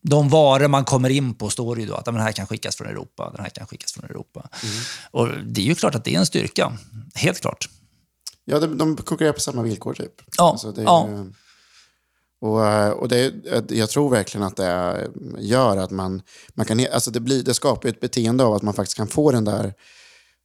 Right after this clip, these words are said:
Speaker 2: lilla grejen, sladden, liksom, mobilsladden eller vad det nu man ska köpa för
Speaker 1: Ja.
Speaker 2: någonting, eller den där pennan eller vad det var
Speaker 1: Ja,
Speaker 2: du skulle
Speaker 1: ja,
Speaker 2: köpa.
Speaker 1: precis. Ja, exakt.
Speaker 2: Fast liksom
Speaker 1: Ja.
Speaker 2: inom tre
Speaker 1: <laughs>
Speaker 2: dagar, liksom.
Speaker 1: Ja.
Speaker 2: Och då är det ju, då finns det ingen anledning att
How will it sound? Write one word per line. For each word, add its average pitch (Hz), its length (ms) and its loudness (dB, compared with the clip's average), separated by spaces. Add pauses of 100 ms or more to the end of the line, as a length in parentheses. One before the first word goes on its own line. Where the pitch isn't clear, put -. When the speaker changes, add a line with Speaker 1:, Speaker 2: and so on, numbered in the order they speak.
(180)
Speaker 2:
lilla 110 280 2
grejen, 107 520 2
sladden, 104 640 0
liksom, 98 300 -6
mobilsladden 113 600 0
eller 110 80 0
vad 107 80 4
det 104 60 2
nu 104 100 2
man 101 120 0
ska - 140 -6
köpa 107 220 -2
för - 80 -6
Speaker 1:
Ja. 131 80 6
Speaker 2:
någonting, 113 300 0
eller 117 80 -4
den 113 60 -4
där 110 100 -4
pennan 113 380 -2
eller 120 140 -2
vad 117 80 0
det 117 40 0
var 131 100 4
Speaker 1:
Ja, 117 80 4
Speaker 2:
du 117 60 0
skulle 156 140 0
Speaker 1:
ja, 147 80 8
Speaker 2:
köpa. 156 120 4
Speaker 1:
precis. 127 220 4
Ja, 160 200 4
exakt. 139 280 2
Speaker 2:
Fast 123 200 2
liksom 120 220 0
Speaker 1:
Ja. 143 120 6
Speaker 2:
inom 117 120 2
tre 139 140 4
Speaker 1:
<laughs> 139 200 6
Speaker 2:
dagar, 120 240 4
liksom. 120 240 2
Speaker 1:
Ja. 113 80 6
Speaker 2:
Och 113 100 -2
då 131 160 6
är 117 140 6
det 117 60 4
ju, 120 80 4
då 113 200 0
finns 117 160 2
det 123 80 0
ingen 120 220 0
anledning 110 480 2
att 107 280 4